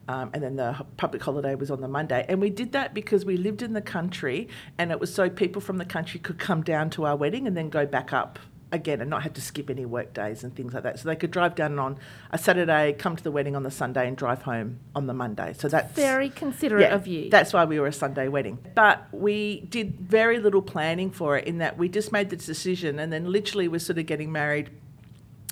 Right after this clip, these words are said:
Speaker 1: about ten weeks later. So there was a lot of, um, very quick planning to be done for it.
Speaker 2: Okay, and so in terms of wedding planning, who was the person who did most of the wedding planning?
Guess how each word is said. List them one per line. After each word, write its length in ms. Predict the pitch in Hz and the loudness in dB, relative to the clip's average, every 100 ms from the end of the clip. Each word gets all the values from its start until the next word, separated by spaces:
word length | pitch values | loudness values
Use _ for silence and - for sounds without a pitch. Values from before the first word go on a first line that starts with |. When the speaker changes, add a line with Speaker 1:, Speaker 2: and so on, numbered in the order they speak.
| - - | -8 -6
Speaker 1:
about 480 | 165 151 127 - | 0 2 2 0
ten 320 | - 185 160 143 | -4 -2 -2 -2
weeks 320 | 123 120 127 | -4 -6 -4
later. 360 | 123 117 90 131 | -4 -2 -4 -4
So 260 | - 151 | -2 0
there 140 | 143 156 | 0 0
was 220 | 151 147 | -2 -2
a 40 | 147 | -4
lot 380 | 147 151 - - | -2 0 0 0
of, 320 | 135 127 - - | -2 -2 -6 -8
um, 280 | 113 117 | -6 -6
very 280 | - 160 139 | -6 -2 -2
quick 300 | 135 - - | -2 -6 -8
planning 320 | - 120 110 | -6 -6 -6
to 140 | 135 - | -10 -10
be 100 | 127 | -8
done 240 | 101 117 | -8 -8
for 240 | 117 90 78 | -6 -4 -6
it. 100 | - - - - - - - - | -6 -20 -20 -20 -20 -20 -20 -10
Speaker 2:
Okay, 480 | 202 208 - 185 165 | -8 -6 -4 -4 -2
and 200 | - 208 | -2 -4
so 260 | 208 233 214 | 0 4 6
in 300 | 208 208 226 | 6 4 0
terms 400 | 226 240 269 302 | 0 2 2 0
of 180 | 254 208 | -6 2
wedding 280 | 196 202 196 | 4 4 0
planning, 340 | 185 165 175 | 0 0 -2
who 220 | 185 202 | 2 4
was 300 | 208 202 190 | 6 4 4
the 100 | - | -6
person 400 | 165 175 165 170 | -6 -6 -4 -6
who 100 | 170 | -6
did 160 | 170 160 | -6 -6
most 300 | 156 156 170 | -6 -8 -8
of 80 | 156 | -6
the 80 | |
wedding 280 | 156 156 165 | -6 -6 -6
planning? 320 | - 143 - | -8 -12 -12